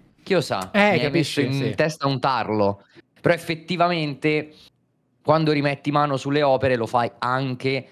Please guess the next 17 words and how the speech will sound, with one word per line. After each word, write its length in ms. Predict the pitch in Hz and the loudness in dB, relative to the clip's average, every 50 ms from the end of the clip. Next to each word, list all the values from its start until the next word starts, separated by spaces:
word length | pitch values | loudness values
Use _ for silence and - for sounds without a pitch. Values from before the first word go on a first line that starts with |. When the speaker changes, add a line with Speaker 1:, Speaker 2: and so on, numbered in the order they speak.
| _ | _
Speaker 1:
per 140 | - 110 104 | -8 -8 -6
cercare 380 | - - 113 107 - 135 131 120 | -6 -6 -6 -2 0 0 0 0
di 100 | 113 110 | -2 -2
parlare 540 | - 104 98 101 110 113 127 131 131 127 120 | -2 -2 -2 -2 0 0 2 2 2 0 0
a 60 | 104 | -2
generazioni, 840 | 92 104 98 101 95 98 101 - - - 123 120 117 110 104 - - - - - - - _ _ | -2 -4 -4 -4 -4 -4 -4 -4 -6 -4 -4 -4 -4 -4 -6 -6 -8 -12 -14 -14 -14 -16 _ _
eh, 420 | - - 117 - - - - - - | -8 -6 -6 -6 -6 -6 -8 -10 -10
più 180 | - 131 120 110 | -8 -8 -6 0
giovani 720 | 104 131 143 151 143 151 151 151 156 160 160 - - - | 2 2 4 4 2 0 0 -2 -2 -2 -4 -4 -6 -10
che 100 | - 113 | -10 -10
possono 540 | 101 - - - 123 123 - - - 120 113 | -10 -6 -2 0 0 0 -2 -4 -8 -6 -6
trovare 260 | 104 113 113 110 117 | -4 -2 -2 0 -2
un'ambientazione 760 | 117 110 101 101 95 95 98 95 - 98 - - - 110 104 101 | -2 -2 -4 -6 -6 -6 -6 -6 -6 -8 -8 -6 -6 -6 -6 -2
più 120 | - 101 | -2 -2
accattivante 800 | 95 - - 98 92 - 104 92 95 98 95 95 90 - 95 90 | -2 -2 -4 -8 -6 -4 -2 0 0 0 0 0 -2 -4 -4 -4
di 80 | 90 | -4
un'altra. 440 | 87 85 80 76 73 73 - - - | -6 -6 -6 -6 -8 -10 -14 -16 -18